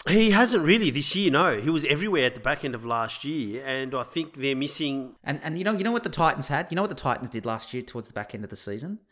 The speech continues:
Speaker 2: They, they, s-, if you notice, they scored a lot of length of the field
Speaker 1: Oh, yeah,
Speaker 2: tries.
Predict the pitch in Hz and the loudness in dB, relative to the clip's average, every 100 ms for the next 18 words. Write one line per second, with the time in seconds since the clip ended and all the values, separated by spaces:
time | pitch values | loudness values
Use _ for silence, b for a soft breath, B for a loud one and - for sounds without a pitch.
0 | b b b 120 120 131 - - 139 - | b b b -2 -2 -4 -6 -6 -8 -4
1 | 151 170 135 - 117 - 151 131 127 156 | -2 0 -2 -4 -8 -6 -4 -2 0 0
2 | 139 131 127 113 113 208 226 147 214 | 0 -2 -4 -8 2 6 6 6 6